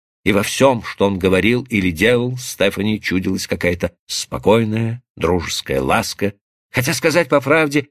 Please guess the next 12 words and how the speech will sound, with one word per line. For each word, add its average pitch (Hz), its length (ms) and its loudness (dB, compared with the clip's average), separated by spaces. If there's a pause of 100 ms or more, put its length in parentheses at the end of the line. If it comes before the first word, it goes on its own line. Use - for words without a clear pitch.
в 110 60 -2
ее 135 200 4
присутствии 147 560 0
он 156 120 4
почти 147 380 2
ничего 180 560 2
не 165 120 2
говорил 127 520 4 (200)
и 90 100 -2
еще 73 300 -4
меньше 90 380 -4
делал. 64 380 -4